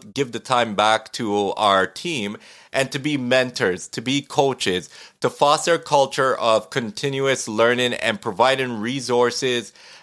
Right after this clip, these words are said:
and those workshops that allow leaders to stay up to date with the latest trends in leadership and management. Finally, one more thing is let's talk about promoting that, uh, positive workplace.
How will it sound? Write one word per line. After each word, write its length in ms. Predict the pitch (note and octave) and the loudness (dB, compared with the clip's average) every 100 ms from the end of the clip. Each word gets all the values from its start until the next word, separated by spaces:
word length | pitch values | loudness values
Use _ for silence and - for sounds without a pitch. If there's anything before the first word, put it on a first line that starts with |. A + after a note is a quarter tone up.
| - | -4
and 280 | C#3 C#3 B2 | 0 2 4
those 300 | D3 E3+ C3+ | 2 2 -2
workshops 720 | A2+ C#3 D#3+ - G#2 G2 - | 0 0 2 2 2 2 2
that 220 | A2+ A2 | 4 4
allow 240 | B2 D3+ | 4 2
leaders 400 | E3 D#3+ D#3+ C#3+ | 2 -2 -2 -4
to 100 | D3 | -4
stay 340 | - - C3 A#2 | -6 -2 0 0
up 240 | - D#3+ - | -2 -4 -4
to 100 | F#3 | -6
date 340 | B2+ B2 B2+ | -2 -2 -2
with 220 | A2 G#2+ | -4 -6
the 220 | - G#2 G2+ | 0 2 2
latest 480 | G#2+ B2+ C#3+ C#3+ | 0 0 0 -4
trends 320 | - C3 A#2+ - | 0 0 0 -4
in 420 | A#2+ A2+ G#2+ A2 | -6 -6 -6 -4
leadership 640 | C#3 D#3 D3+ - C#3+ C#3 - - _ - | -2 -2 -2 -2 -2 -2 -10 -20 _ -6
and 540 | C3 C3+ C3 C3 C3 | 0 4 2 2 0
management. 840 | B2+ B2+ C3+ B2+ A2 A2 F#2 E2+ - _ | 2 4 2 -2 -2 -2 -2 -6 -18 _
Finally, 720 | C#3+ D3+ E3 D#3+ D#3 D#3 D#3 _ _ _ _ _ _ | 2 2 0 -2 -2 -4 -6 _ _ _ _ _ _
one 240 | A#2 D3+ | 2 2
more 220 | D#3 E3 D3+ | 4 0 0
thing 320 | C#3+ C#3 C3+ | 0 0 0
is 420 | C3+ A#2 A2+ G2+ | 0 0 0 2
let's 300 | C#3 D3+ - | -2 -2 -6
talk 320 | - C#3 C3+ | 0 0 0
about 440 | C#3 B2 A2+ G#2 - _ _ _ | 0 4 4 2 -2 _ _ _
promoting 540 | - A#2 A#2 A#2+ A#2+ | -6 0 2 0 0
that, 400 | A2 G#2 G2 G2 | 2 4 2 0
uh, 280 | G#2 F#2+ F#2 | 0 2 2
positive 680 | - - A2 G#2+ A2 G#2+ F2 | 0 2 2 2 0 -2 -2
workplace. 760 | F2 F#2 F#2+ - F#2 E2+ D#2+ | -2 -2 -2 -6 -6 -6 -10